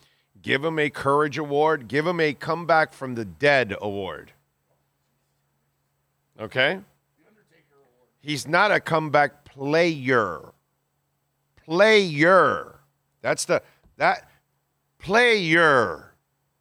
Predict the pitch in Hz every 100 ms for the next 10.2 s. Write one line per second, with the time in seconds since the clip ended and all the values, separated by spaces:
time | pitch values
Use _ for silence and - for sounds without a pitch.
0 | _ _ _ _ _ _ - 180 175 143
1 | 185 175 170 - 185 180 151 101 - -
2 | _ _ _ _ _ _ _ _ _ _
3 | _ _ _ _ _ _ 151 151 160 170
4 | 170 165 151 170 156 139 143 123 101 78
5 | - _ _ _ _ _ _ _ _ _
6 | _ - 151 135 170 160 - - 180 180
7 | 170 165 156 180 180 160 135 127 - 151
8 | 156 151 135 - 156 156 139 127 - -
9 | 156 151 147 131 123 120 139 139 107 76
10 | 71